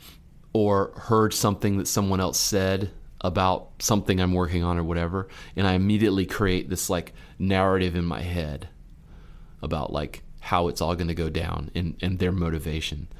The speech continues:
Um, man, that's dangerous, right? It, it is, um, that's a great way to, to get into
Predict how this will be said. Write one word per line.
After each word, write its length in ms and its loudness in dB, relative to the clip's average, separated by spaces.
Um, 320 -6
man, 160 4
that's 160 2
dangerous, 560 0
right? 300 -2
It, 280 4
it 120 6
is, 240 4
um, 320 2
that's 200 2
a 60 6
great 400 4
way 240 4
to, 120 4
to 240 -4
get 260 0
into 440 0